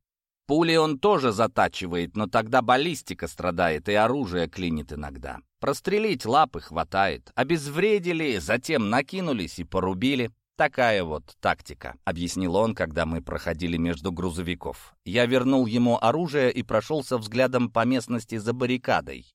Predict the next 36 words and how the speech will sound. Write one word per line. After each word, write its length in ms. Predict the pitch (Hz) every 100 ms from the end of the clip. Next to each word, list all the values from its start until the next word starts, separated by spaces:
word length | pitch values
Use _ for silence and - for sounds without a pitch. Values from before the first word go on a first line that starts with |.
| -
Это 160 | 123
был 160 | 185 233
склад, 560 | - 147 127 117 - -
небольшой, 680 | 117 123 127 120 - 123 139
можно 300 | 110 90 92
сказать, 360 | - 90 90
обычный 520 | 95 87 165 - 113
ангар 360 | 98 87 113 143
с 100 | -
кирпичными 680 | - 80 - 131 - 123 110
пристройками, 800 | - 87 - 95 120 127 131 123
однако 400 | 104 123 123 127
он 240 | 127 127
имел 260 | 123 123 113
пандус 640 | 127 135 135 127 123 - -
для 240 | 104 135
разгрузки 580 | 139 135 135 139 - -
грузовиков. 800 | 127 123 120 120 117 71 62 - -
Сама 300 | - 139 139
территория 640 | 143 135 147 131 127 123
вокруг 420 | 120 117 127 -
склада 440 | - - 139 131 120
тоже 280 | 139 104
была 260 | 92 95 95
ограждена 720 | 95 104 101 101 90 107 104
каменным 580 | 90 107 104 98 98 95
забором, 480 | 90 104 160 151 123
но 100 | 110
его 220 | 110 110
возраст 600 | 104 151 160 143 131 -
наверняка 640 | 95 101 110 117 127 190
уже 240 | 139 104 113
перевалил 560 | 117 107 101 104 117
за 140 | 85 98
пятый 320 | 107 92 92
десяток. 680 | 80 82 78 67 - -